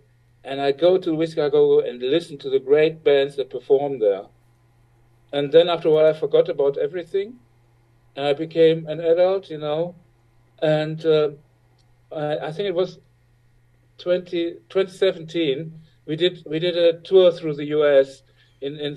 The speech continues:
in some major cities. And we came to L A, and we, we did the show at the Starlet Bowl. And after the show, uh, I was driving back, um, down, uh, uh, Sunset,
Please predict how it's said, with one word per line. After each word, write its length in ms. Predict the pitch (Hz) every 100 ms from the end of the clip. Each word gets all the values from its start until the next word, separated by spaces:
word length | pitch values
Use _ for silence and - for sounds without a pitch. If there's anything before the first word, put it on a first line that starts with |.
| 160
in 140 | 143
some 240 | 160 160 156
major 300 | 147 143 139
cities. 360 | 151 139 135
And 100 | 160
we 120 | 165
came 240 | 165 185 190
to 180 | 185 160
L 120 | 156
A, 340 | 151 180 208 _ _ -
and 160 | 160
we, 260 | 165 165 160
we 200 | 156 160
did 240 | 170 165
the 100 | 165
show 380 | 160 170 165 160
at 120 | 151
the 240 | 160 156 151 -
Starlet 440 | 175 190 202 -
Bowl. 400 | 175 180 202 214
And 200 | 143 156
after 340 | 156 165 175 165
the 80 | 165
show, 440 | 180 165 170 170 - _ _ -
uh, 220 | 147 151 151
I 100 | 156
was 160 | 165
driving 420 | 165 165 170 170
back, 260 | 160 165 165 160 -
um, 260 | 151 147 160 _
down, 360 | 151 151 156 156 _ _ _ _ -
uh, 40 | 147
uh, 1040 | 143 143 - - _ _ _ _ 151 147 -
Sunset, 640 | 160 165 175 185 190 185